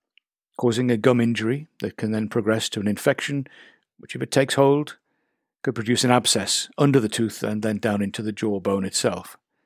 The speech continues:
Opening the mouth specifically to check the teeth, maybe three times a year,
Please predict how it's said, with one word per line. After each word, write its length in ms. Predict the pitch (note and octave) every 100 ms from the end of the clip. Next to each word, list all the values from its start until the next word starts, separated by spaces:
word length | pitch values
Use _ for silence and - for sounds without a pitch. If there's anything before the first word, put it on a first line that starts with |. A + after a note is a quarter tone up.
| _ _ _ _ -
Opening 480 | D#3+ - D#3 C#3+
the 140 | B2+ B2
mouth 320 | A#2 B2+ C3
specifically 640 | - B2 - E3+ C3 G2+
to 80 | G2+
check 500 | - A#2 - - - _ _
the 100 | -
teeth, 440 | G#2+ - E3+ - - - -
maybe 480 | F#3+ F3+ E3+ E3
three 160 | D3 F3
times 260 | E3 E3 D#3+
a 60 |
year, 240 | E3 F3